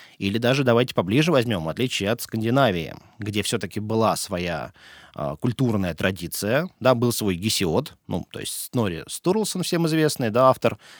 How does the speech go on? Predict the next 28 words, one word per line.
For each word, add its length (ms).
младшей 440
Эдды 320
и, 40
в 60
принципе, 400
всех 240
стихотворных 560
сборников, 480
посвященных 680
древним 400
мифам, 300
богам 360
и 20
так 180
далее. 380
Опять 240
же, 60
про 120
Гесиода 380
я 60
здесь 160
неспроста 400
с-, 100
упомянул, 480
пото-, 240
поскольку 440
Теогония 580
Гесиода — 600